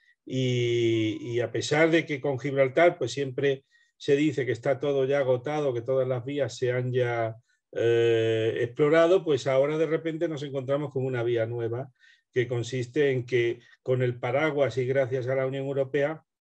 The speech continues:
pues, eh, se ha apostado decididamente por una cooperación transfronteriza nueva,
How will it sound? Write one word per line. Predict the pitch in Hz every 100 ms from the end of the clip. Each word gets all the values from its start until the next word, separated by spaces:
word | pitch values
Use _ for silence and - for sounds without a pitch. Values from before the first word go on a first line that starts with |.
| _ _ _ _ - - -
pues, | 127 110 -
eh, | 117 107
se | 104 123
ha | 123
apostado | 123 127 - 135 127 139
decididamente | 135 120 123 127 131 131 143
por | 131
una | 117 127
cooperación | 127 120 127 123 127
transfronteriza | 127 123 120 117 127 123 131
nueva, | 131 151 151 156 170